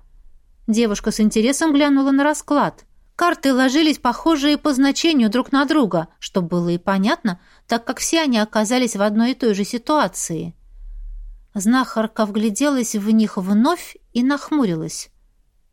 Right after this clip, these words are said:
"Что-то я не поняла. Почему закончилось?" Ладно, а что дальше? Она выложила третью колонку, которая должна была описывать существующее в настоящий момент положение дел.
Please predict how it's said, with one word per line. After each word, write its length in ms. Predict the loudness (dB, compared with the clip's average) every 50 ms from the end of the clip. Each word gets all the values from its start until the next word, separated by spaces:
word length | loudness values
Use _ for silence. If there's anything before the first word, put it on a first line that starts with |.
| _ _ _ _ _ _ _
"Что-то 420 | -16 -14 -10 -10 -10 -8 -2 0 0
я 180 | 2 2 2
не 160 | 0 0 -2
поняла. 640 | -2 -2 -2 0 2 2 2 2 2 2 0 -2 -2 -8 _ _ _ _ _ _ _ _ _ _ _ _ _ _ _ _ _ _ _ _ _ _ _ _ -4
Почему 640 | -4 -2 -2 -2 -2 -2 0 2 2 4 2 2 0
закончилось?" 1000 | 0 0 -2 -2 0 0 0 0 0 0 -2 -6 -8 -8 -8 -10 -12 -14 -18 _ _ _ _ _ _ _ _ _ _ _ _ -2
Ладно, 380 | 0 0 0 0 0 0 0
а 20 | 0
что 220 | 0 0 0 0
дальше? 680 | 2 2 2 2 2 0 -2 -4 -4 -2 -2 -2 -2 -4 -6 _ _ _ _ _ _ _ _ _ -6
Она 300 | -2 0 2 2 2 2
выложила 500 | 2 2 2 2 2 2 2 0 0 0
третью 460 | 0 2 2 2 0 0 -2 -4 -2
колонку, 560 | 0 0 0 2 2 2 2 0 0 -2 -4
которая 420 | -2 -2 -4 -2 -2 0 0 0 2
должна 340 | 2 0 0 2 0 0
была 320 | 0 0 0 0 2 2 0
описывать 520 | 0 0 -2 -4 -2 -2 -2 -2 -2 0
существующее 960 | -2 -4 -4 -4 -4 -6 -6 -6 -4 0 0 2 2 0 0 0 0 0 0
в 20 | 2
настоящий 640 | 0 -2 -2 -2 -2 0 0 0 -2 -2 -4 -2 -2
момент 400 | 0 0 0 0 0 0 -2 -2
положение 640 | -4 -4 -2 -2 -2 0 0 0 2 2 2 0 2
дел. 360 | 2 2 0 0 -2 -4 -8